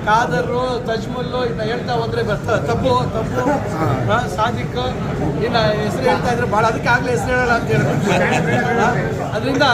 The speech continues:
Speaker 1: ಎಲ್ಲರೂ, ಎಲ್ಲರೂ, ಇವರೆಲ್ಲರೂ, ಆ, ಭಾಳಷ್ಟು ಕೆಲಸ ಮಾಡಿದ್ದಾರೆ. ಇದೇ ರೀತಿಯಾಗಿ ಒಗ್ಗಟ್ಟಾಗಿ ಚಿಂತಾಮಣಿಯಲ್ಲಿ ನಾವು ಬದಲಾವಣೆ ತರ್ತಕ್ಕಂಥದ್ದಕ್ಕೆ ಸಹಕಾರವನ್ನು ಕೋರ್ತಾ, ಎಲ್ಲರಿಗೂ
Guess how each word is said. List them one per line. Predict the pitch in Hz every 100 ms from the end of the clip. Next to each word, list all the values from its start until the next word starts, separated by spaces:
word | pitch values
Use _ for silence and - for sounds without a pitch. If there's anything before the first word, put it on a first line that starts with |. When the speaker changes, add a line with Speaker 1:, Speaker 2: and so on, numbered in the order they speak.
| 233 226
Speaker 1:
ಎಲ್ಲರೂ, | 233 294 302 254 - - 208
ಎಲ್ಲರೂ, | 240 269 269 285 262 196
ಇವರೆಲ್ಲರೂ, | 196 202 202 240 262 254 240 220 220 - 156 - - - 202
ಆ, | 214 202
ಭಾಳಷ್ಟು | 165 220 262 - 262 240 202 185
ಕೆಲಸ | 202 262 220
ಮಾಡಿದ್ದಾರೆ. | 214 202 208 233 - - - - -
ಇದೇ | 240 254
ರೀತಿಯಾಗಿ | 247 - 233 220
ಒಗ್ಗಟ್ಟಾಗಿ | 214 214 240 240 226 220 233 - - - -
ಚಿಂತಾಮಣಿಯಲ್ಲಿ | 202 233 233 226 220 220
ನಾವು | 214 208 220 240 - - - - -
ಬದಲಾವಣೆ | 185 233 240 233
ತರ್ತಕ್ಕಂಥದ್ದಕ್ಕೆ | - 214 165 - 214 214 202 202 196
ಸಹಕಾರವನ್ನು | - 196 220 214 208 202 190 -
ಕೋರ್ತಾ, | 240 - 254 196 - - - - - -
ಎಲ್ಲರಿಗೂ | 202 247 277 285 277